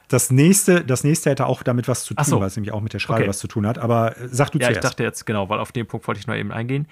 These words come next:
Speaker 2: Ja,
Speaker 1: Mhm.
Speaker 2: das ist in der Schreibe, hat mehr humoristische Aspekte, sag ich jetzt mal so, ähm, als das zweitausendzehner.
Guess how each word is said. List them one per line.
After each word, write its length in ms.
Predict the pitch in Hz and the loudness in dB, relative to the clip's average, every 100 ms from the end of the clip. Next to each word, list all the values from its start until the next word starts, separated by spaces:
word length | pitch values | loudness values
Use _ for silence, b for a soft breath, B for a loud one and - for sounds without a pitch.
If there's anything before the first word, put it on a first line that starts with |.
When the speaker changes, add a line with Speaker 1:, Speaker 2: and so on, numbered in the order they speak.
| B B | B B
Speaker 2:
Ja, 340 | 107 101 120 | -2 2 2
Speaker 1:
Mhm. 60 | 202 - _ _ - | 0 -8 _ _ -8
Speaker 2:
das 180 | 110 | -6
ist 180 | - - | -6 -6
in 100 | 139 | -2
der 100 | 127 | -2
Schreibe, 600 | - - 120 127 131 131 127 | -2 0 0 0 -2 -2 -4
hat 200 | 123 113 | -4 -2
mehr 480 | 110 120 151 208 170 | 0 0 0 -2 -2
humoristische 800 | 165 156 147 151 156 - 143 - | -2 -2 -4 -6 -8 -6 -6 -6
Aspekte, 480 | - - 139 - | -8 -8 -6 -6
sag 240 | 131 135 135 | -4 -4 -6
ich 100 | 135 | -12
jetzt 180 | 135 - | -10 -6
mal 180 | 131 123 | -6 -4
so, 280 | 127 131 B B B B B B - | -6 -6 B B B B B B -6
ähm, 360 | 113 107 104 - | -2 -2 -4 -6
als 480 | 113 110 104 - - | -4 -2 -4 -6 -10
das 160 | - | -10
zweitausendzehner. 920 | - 110 113 98 - 107 - 165 202 | -6 -6 -6 -8 -12 -14 -6 -6 -6